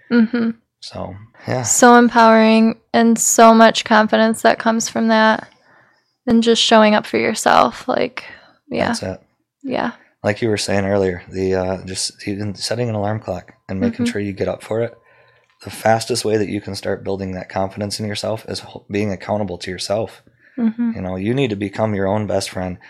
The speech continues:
Speaker 2: That's something else I'd love to touch on in that journey. Like, I learned, I didn't, for thirty years, I was never my best friend. By the
Speaker 1: Mm-hmm.
Speaker 2: end of that process, I was going out to solo dates, traveling the country alone,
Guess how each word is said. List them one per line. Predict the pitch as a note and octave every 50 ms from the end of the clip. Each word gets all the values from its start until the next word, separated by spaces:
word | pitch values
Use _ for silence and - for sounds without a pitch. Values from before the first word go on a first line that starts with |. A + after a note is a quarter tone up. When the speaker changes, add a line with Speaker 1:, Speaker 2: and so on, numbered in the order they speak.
| - - - _ _
Speaker 2:
That's | - B2 C#3+ -
something | F3 B2+ G2+
else | G#2 A2 -
I'd | - G2 F#2+
love | G2+ G#2+ G2+
to | F2+
touch | F2+ - G#2 G2+ -
on | G#2+ G#2 G2+
in | G2 F#2+ F#2+
that | F#2 F#2 F2+
journey. | G2 G2 G2 G#2+ A#2 A#2 A2+ - -
Like, | F2+ F2+ F2 -
I | - A2 A#2 A#2+
learned, | G#2+ G2+ G2+ G#2 G#2+ A2 G#2+ G2+ F#2 F2 - -
I | G2+ G#2
didn't, | A2 G2+ F#2 - _ -
for | - F#2 F2+
thirty | - - G#2+ A#2+ G#2+
years, | F#2+ G2+ A2+ G#2 F#2 F#2+
I |
was | G2 F#2+ G2+
never | G2+ G2 F#2+
my | F#2 F#2
best | F2+ G2+ G2 -
friend. | - - G#2+ A2+ G#2 G2+ - _ _ _ _ _ _ _ _ _ _
By | A#3+ A#3+ - - - -
the | -
Speaker 1:
Mm-hmm. | -
Speaker 2:
end | - A#2 A#2+
of | A2+
that | A2+ G#2 -
process, | - G#2 A#2 B2 - G#2 G2+ F#2 F2+ - - -
I | G2 G2+
was | G#2+ G2 F#2+
going | G2 G#2 G#2 G2+ G2
out | F#2+ F#2+ F#2 -
to | G2 F2+
solo | - - A2 A2+ A2+ A2+
dates, | G#2+ A2 A2 G#2+ - -
traveling | - G#2 G2+ G#2+ A#2+ A2+ G#2+
the | G2
country | - - G#2 G#2+ - - G2+ F#2+
alone, | F#2 F#2 G2+ G#2+ A2 A2 A2 A2+